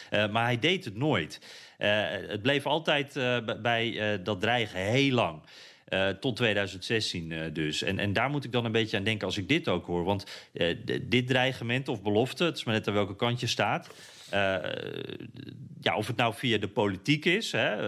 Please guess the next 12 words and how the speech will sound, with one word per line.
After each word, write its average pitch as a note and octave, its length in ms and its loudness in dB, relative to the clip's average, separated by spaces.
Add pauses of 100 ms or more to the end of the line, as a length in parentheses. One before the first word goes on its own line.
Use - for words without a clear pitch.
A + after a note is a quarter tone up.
(120)
hij, F2 180 2
hij E2+ 200 -2
hint F#2 180 -2
natuurlijk F2 340 -4
duidelijk F2 320 0
op E2+ 120 -4
een F2 80 -2
presidentiële G#2+ 840 0
comeback, B2 500 0
eh, F#2+ 460 0
tweeduizend F2 580 -2
vierentwintig. A#2+ 840 2